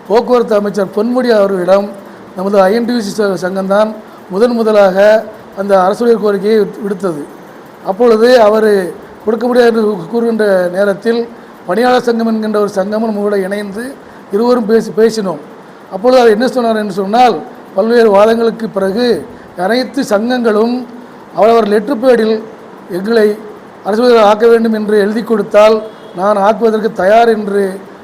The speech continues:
கூறினார்கள். ஆனால் அன்றைய, அன்றைய தினம் பேச்சுவார்த்தையில் கலந்து கொண்ட ஆறு சங்கங்களில் இரண்டு சங்கங்கள் போக மற்ற நாலு சங்கங்கள்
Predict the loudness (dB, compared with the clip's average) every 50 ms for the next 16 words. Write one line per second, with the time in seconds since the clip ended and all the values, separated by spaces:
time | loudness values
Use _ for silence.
0 | -10 -4 -4 -2 0 2 2 2 2 0 -2 -4 -4 -8 -14 -20 -20 -20 -14 -6
1 | -2 0 2 4 4 4 4 4 4 0 -2 -8 -18 -20 -16 -10 -8 -6 -2 2
2 | 2 4 4 4 2 2 0 2 2 2 2 2 0 0 0 -2 -4 -6 -12 -16
3 | -18 -18 -18 -10 -4 -2 0 0 0 0 0 0 2 2 0 0 2 0 0 0
4 | 0 -2 -2 0 2 4 4 4 4 2 0 -6 -14 -18 -20 -14 -6 -2 2 4
5 | 4 4 4 2 2 0 -2 -2 -2 0 0 0 2 2 0 0 -2 -6 -8 -16
6 | -18 -20 -20 -16 -10 -4 -2 0 0 0 0 0 0 -2 -2 -2 -2 -2 -2 0
7 | 0 0 0 2 4 4 6 4 4 0 -4 -10 -16 -20 -16 -10 -6 -4 -2 -2
8 | 0 0 2 2 2 2 2 0 -2 -2 -2 -4 -2 0 0 0 0 -2